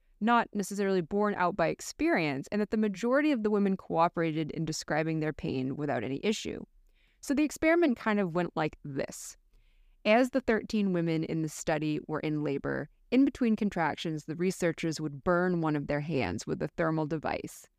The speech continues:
and they'd calibrated it to deliver varying levels of intensity. So the researchers had set a value of a dole as being approximately one-tenth the intensity of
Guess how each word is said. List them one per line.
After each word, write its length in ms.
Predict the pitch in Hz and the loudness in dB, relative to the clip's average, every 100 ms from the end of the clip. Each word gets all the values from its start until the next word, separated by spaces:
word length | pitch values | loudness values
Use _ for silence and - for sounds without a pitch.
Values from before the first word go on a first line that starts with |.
| _ _ - | _ _ -2
and 140 | 190 | 2
they'd 180 | 208 202 | 4 2
calibrated 720 | - - 285 233 185 180 165 | -4 2 4 4 4 0 0
it 100 | 170 | -2
to 100 | - | -2
deliver 480 | 170 170 175 160 170 | -2 0 0 2 0
varying 520 | 151 165 160 160 156 | 0 0 2 2 0
levels 360 | 151 143 147 143 | 0 -2 -4 -4
of 140 | 151 | -4
intensity. 680 | 139 143 165 139 - - - - _ _ _ _ | -2 -4 -4 -6 -6 -6 -8 -12 _ _ _ _
So 140 | - 226 | -2 0
the 60 | |
researchers 480 | 240 311 339 277 247 | 4 4 2 0 -2
had 180 | 220 202 | -2 -4
set 220 | - 208 | 2 2
a 80 | 196 | 2
value 520 | 170 160 160 160 160 - | 2 2 2 2 0 -2
of 120 | 156 | -2
a 80 | 151 | -4
dole 440 | 143 170 160 160 | 0 0 2 0
as 140 | 160 151 | -2 -2
being 260 | 165 156 | -2 0
approximately 840 | - - - 277 - - 254 247 233 | -2 -6 2 2 2 2 2 2 0
one-tenth 640 | 202 190 196 190 214 190 202 | 0 0 0 -2 0 0 -2
the 120 | 175 | -2
intensity 600 | 170 - 180 165 160 156 | -2 -2 -4 -4 -2 -2
of 180 | - 143 | -2 -4